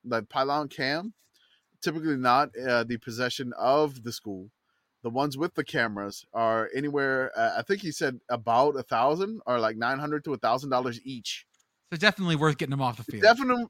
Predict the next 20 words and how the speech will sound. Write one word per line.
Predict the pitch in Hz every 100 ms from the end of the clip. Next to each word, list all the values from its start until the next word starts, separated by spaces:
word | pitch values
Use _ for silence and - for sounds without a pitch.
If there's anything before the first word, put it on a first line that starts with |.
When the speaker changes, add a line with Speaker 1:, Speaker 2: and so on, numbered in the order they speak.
| 156
Speaker 1:
definitely | 190 233 226
worth | 175 175 170
to | -
not | 151 143 135 -
pay. | - 151 143 139 123 - _ _ -
I | 135
mean, | 135 120
Mizzou | 127 151 156
already | 127 127
is | 113 117
gonna | 123
have | 120 104
to |
pay | - 120 107
the |
fine | 101 120 110 104 98
for | 104 92
storming | - 113 101 95
the | 92
field | 135 123 101